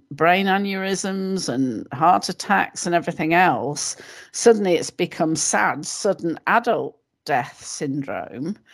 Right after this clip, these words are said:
And people are starting to put two and two together and saying, "Hang on a minute, you know, why are the kids so unhealthy? Why have we had sudden infant death syndrome?" And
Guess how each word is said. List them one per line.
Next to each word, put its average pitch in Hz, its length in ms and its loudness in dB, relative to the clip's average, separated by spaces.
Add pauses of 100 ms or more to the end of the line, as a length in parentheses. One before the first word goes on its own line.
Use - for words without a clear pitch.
(440)
And 196 120 2
people 254 380 0
are 202 80 4
starting 185 800 0
to - 200 -8
put - 320 -6
two 190 200 0
and 175 160 -2
two 185 260 -4
together 214 560 2
and 165 140 -2
saying, 180 320 2
"Hang 262 220 -2
on 247 180 -2
a 160 40 -4
minute, 151 640 -4 (600)
you 233 160 2
know, 175 400 2 (380)
why 240 400 2
are 311 40 -2
the 269 100 -4
kids - 440 -6
so 170 320 0
unhealthy? - 920 -4 (420)
Why 220 420 4
have 233 220 2
we 214 140 0
had 190 640 0 (440)
sudden 190 540 -2
infant 190 580 -2
death 226 260 4
syndrome?" 131 920 -2 (500)
And 196 340 4